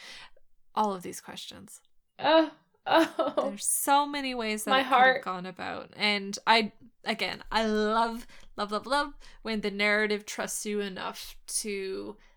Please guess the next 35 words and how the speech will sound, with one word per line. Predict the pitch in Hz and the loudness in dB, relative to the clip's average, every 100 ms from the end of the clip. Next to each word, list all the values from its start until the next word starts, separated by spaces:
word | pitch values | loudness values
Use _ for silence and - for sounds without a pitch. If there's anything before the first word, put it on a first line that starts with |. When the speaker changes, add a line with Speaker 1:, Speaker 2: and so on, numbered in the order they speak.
| _ _ - | _ _ -6
Speaker 1:
you | 247 | -4
know, | 220 - | -4 -4
we'll, | 254 254 220 | 6 6 6
we'll | 214 254 | 2 -2
throw | - 311 381 | 6 6 8
it | 349 | 8
out | 285 277 | 6 6
there. | 277 269 262 - - | 4 6 4 0 -6
If | 226 214 | -6 -4
you | 208 214 202 202 | -4 -4 -6 -4
don't | 240 247 233 | 0 0 0
catch | 240 226 233 | -4 -2 0
it, | 226 240 208 | 0 0 -2
then | 202 190 | -4 -4
whatever. | 185 196 185 220 311 - - - | -6 -6 -6 -4 -4 -8 -20 -6
But | 220 | -2
if | 208 208 | -2 -2
you | 208 185 | -6 -4
do, | 247 262 262 254 | -4 -2 -2 -4
then | 226 214 208 | -4 -4 -6
h-, | - - | -10 -8
you | 233 233 | -6 -4
can | - 226 214 214 208 208 - - | -6 -6 -4 -4 -6 -10 -14 -12
play | - 214 | -4 -4
through | 214 214 196 | -4 -4 -4
it | 208 202 | -4 -6
on | 202 190 | -8 -8
your | 190 | -8
own | 190 196 190 | -8 -10 -12
terms | - 220 220 208 | -10 -12 -12 -14
and | - - 208 214 - | -14 -16 -20 -20 -12
decide | 214 208 208 220 - | -8 -4 -6 -6 -10
what | 208 | -12
it | - - | -12 -14
means. | - - - | -18 -18 -20